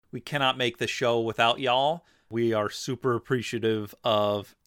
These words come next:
everything you have allowed us to do. This show just sounds so much better because we have microphones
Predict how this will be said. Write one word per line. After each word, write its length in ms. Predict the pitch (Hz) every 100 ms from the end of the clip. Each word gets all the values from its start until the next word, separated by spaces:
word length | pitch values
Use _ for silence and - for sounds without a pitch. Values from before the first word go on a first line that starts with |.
| -
everything 380 | 139 135 131 120
you 100 | 113
have 160 | 113
allowed 320 | 110 107 107
us 140 | 107 -
to 100 | 117
do. 480 | 104 110 110 110 107 _ _ _ _ _
This 160 | 123 143
show 240 | - 131
just 220 | 123 117 _ -
sounds 540 | - - 113 127 131 -
so 340 | - - 139
much 300 | 139 143 -
better 400 | 139 139 139 147 _ -
because 300 | 127 127 107
we 100 | 117
have 200 | 113 101
microphones 920 | 113 - 143 - 120 120 120 113 -